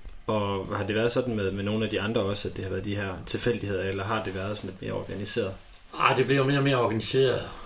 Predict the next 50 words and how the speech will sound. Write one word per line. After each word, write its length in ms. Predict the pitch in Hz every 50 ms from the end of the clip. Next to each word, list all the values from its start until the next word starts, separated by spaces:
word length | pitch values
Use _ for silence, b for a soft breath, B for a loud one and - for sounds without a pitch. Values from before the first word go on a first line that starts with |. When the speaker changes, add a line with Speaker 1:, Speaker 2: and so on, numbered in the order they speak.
| - -
Speaker 2:
øh, 260 | 104 101 104 113 143 143
også, 480 | 135 139 120 - - - - - 151
også 200 | 135 - - -
i 40 | 113
Nørresundby-tiden, 800 | 110 110 107 - - 110 110 107 104 - - - 107 104 101 101
lige 160 | 104 120 123 123
præcis 360 | - - 92 95 113 110 113
med 80 | 107
Henrik 300 | 95 110 113 107 104 98
var 80 | 95 92
det 100 | 92 92
tilfældigt, 500 | - - - - 117 113 - - - 104
men 100 | 104 107
ellers 180 | 110 117 113 -
blev 240 | - 117 123 135
det 60 | 127 117
jo 80 | 113
mere 200 | 107 113 120 113
organiseret, 640 | 110 110 101 107 104 101 - - 117 120 110 98 98
hvad 160 | 101 - 104
kan 100 | - 104
man 120 | 101 98 98
sige, 180 | - - 113 113 110
fordi 240 | - 123 107 110 110 - - - - B B B B B B B B B B B -
jo 60 | - -
længere 260 | 113 127 131 120 117
tid 300 | - - - 160 165 160
man 200 | 117 110 107 110
er 280 | 113 120 123 123 151
i 60 | 151 123
de 200 | 110 - 113 113
kredse, 520 | 110 - - 113 120 131 139 127 - - 127
i 120 | - 113 107
de 60 | 113
øverste 360 | 110 123 120 113 101 - -
divisioner, 580 | 107 107 104 101 98 - 113 117 - 143 - 110
jo, 180 | 117 107 101 - - - -
jo, 260 | - 131 - - 151 160 - -
jo 60 | - - -
bedre 240 | - 127 123 127 120
kommer 200 | - 113 110 110
man 100 | 110 110
til 120 | - - 113
at 60 | -
kende 240 | - - 120 120 113
de 100 | 117 110
spillere, 320 | - - 104 107 117 110
som 200 | - - 104 98 95
er 160 | 98 104 110
der. 100 | 113 107